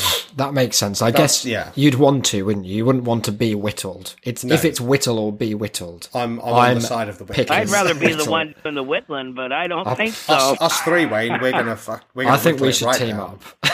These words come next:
Speaker 1: up. <laughs> Um, now, Wayne, this is a rather delicate question, and I, I don't mean to, uh, lump you in with some of the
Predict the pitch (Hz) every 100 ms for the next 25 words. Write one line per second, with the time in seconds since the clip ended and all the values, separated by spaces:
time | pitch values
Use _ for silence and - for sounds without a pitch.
0 | - 190 - - 139 - - - - -
1 | - _ 139 160 160 151 _ - 127 123
2 | 120 117 107 113 139 147 139 123 113 104
3 | 117 107 110 104 98 95 104 104 107 -
4 | 110 110 113 127 113 113 110 104 113 104
5 | 101 95 95 101 - - 113 113 113 -
6 | 113 107 107 98 92 - 104 101 92 98
7 | 95